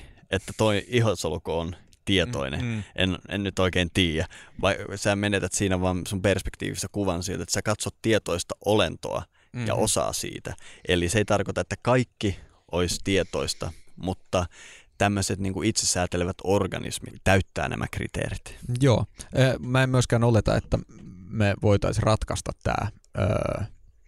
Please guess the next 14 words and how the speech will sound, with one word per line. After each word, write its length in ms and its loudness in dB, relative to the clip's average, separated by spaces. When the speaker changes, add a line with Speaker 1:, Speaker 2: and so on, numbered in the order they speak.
Speaker 2:
tieto-, 640 2
että 240 0
onko 440 0
tietoisuus 720 0
vai 240 -2
aine 380 0
perimmäinen 540 0
olemus, 360 0
koska, 360 -2
ö, 220 4
mun 140 2
mielestä 320 2
tää 300 2
tällainen 480 0